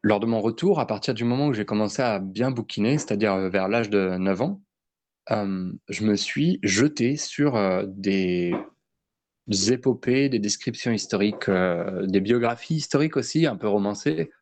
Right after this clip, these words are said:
comme par exemple celle de Christian Jacques, qui à l'époque, euh, vraiment fait mon bonheur sur, euh, Ramsès deux, sur la reine Hatshepsut, sur, euh, sur l'Égypte ancienne en fait. Et, euh, une de mes premières vocations a été celle, euh, d'archéologue égyptologue.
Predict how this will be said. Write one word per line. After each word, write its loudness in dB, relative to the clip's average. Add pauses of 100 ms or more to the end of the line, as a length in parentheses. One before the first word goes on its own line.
(140)
comme 0
par 4
exemple -2
celle 0
de 0
Christian -4
Jacques, -6 (680)
qui 2
à 4
l'époque, -2
euh, 0
vraiment 0
fait -4
mon 2
bonheur 2 (360)
sur, 0
euh, 2
Ramsès -2
deux, 2
sur -4
la 4
reine -2
Hatshepsut, -2
sur, 0
euh, 0 (920)
sur 2
l'Égypte -2
ancienne -4
en -6
fait. -14 (420)
Et, 4
euh, -4 (440)
une 4
de 2
mes 0
premières -2
vocations -2
a 0
été -6
celle, -2
euh, -2
d'archéologue 2
égyptologue. -4